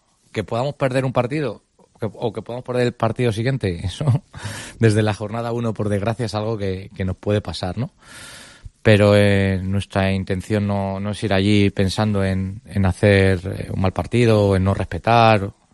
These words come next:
Vuelvo a decir que eso no, lo relaciono con la ambición que tenemos en querer seguir haciendo la, las cosas bien, ¿no? Pero por nuestro lado no, no va a quedar en que vayamos allí con poca, no con poca ambición, sino con poca respeto, ¿no? Eh, a mí es un, es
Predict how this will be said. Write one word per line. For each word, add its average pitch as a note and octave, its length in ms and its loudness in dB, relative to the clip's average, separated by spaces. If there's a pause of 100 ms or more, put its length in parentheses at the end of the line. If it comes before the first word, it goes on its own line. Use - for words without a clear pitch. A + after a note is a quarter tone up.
(180)
Vuelvo A2+ 180 2
a A#2 40 6
decir A2 180 0
que A2 100 -6
eso G#2+ 100 -6
no, A2 260 -4
lo A2+ 180 -2
relaciono A2 420 -4
con B2 120 6
la G#2 60 4
ambición G2+ 380 2
que A2+ 100 0
tenemos A2+ 380 -2
en F#2+ 140 -2
querer G2 340 -2 (600)
seguir G#2 300 2
haciendo G#2+ 280 2
la, F2+ 280 0
las F2 160 -4
cosas F#2+ 300 -4
bien, E2+ 240 -2
¿no? G#2 120 -4
Pero F2+ 340 -2 (1080)
por F#2+ 120 2
nuestro F#2+ 220 2
lado G2+ 180 4
no, F#2 280 0
no F#2 120 0
va G2 80 4
a - 40 -2
quedar F#2+ 260 2
en F#2 80 -4
que F#2 100 -4
vayamos F#2 340 0
allí F2 200 -2
con F2 360 -6 (160)
poca, G2 360 -6
no A2+ 220 -2
con B2 140 -6
poca B2+ 180 -6
ambición, A#2+ 260 -6
sino G#2+ 220 -6
con F2 140 -8
poca G2 340 0 (680)
respeto, F#2+ 520 0
¿no? A2+ 300 0
Eh, F#2 280 -6
a F2 40 -8
mí F#2+ 180 0
es G#2 120 -2
un, F#2 580 -4
es F2+ 160 -8